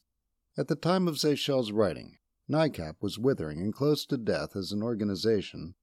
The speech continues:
and Acuff had been replaced by Alan C. Hall, a retired C I A employee living in Bethesda. Zeychell concludes his article by bringing up the theory that the C I A had purposely destroyed the leading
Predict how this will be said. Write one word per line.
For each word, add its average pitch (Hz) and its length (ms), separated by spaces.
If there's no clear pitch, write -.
and 107 220
Acuff 147 460
had 101 180
been 107 160
replaced 104 520
by 90 220
Alan 135 300
C. 120 280
Hall, 87 460
a 98 40
retired 131 500
C 131 220
I 127 160
A 110 160
employee 101 580
living 143 360
in 117 220
Bethesda. - 720
Zeychell 175 480
concludes 143 480
his 80 160
article 80 520
by 107 140
bringing 151 360
up 143 160
the 120 100
theory 80 420
that 90 220
the 101 80
C 143 260
I 139 120
A 82 220
had - 160
purposely 127 480
destroyed 95 720
the 92 100
leading 143 460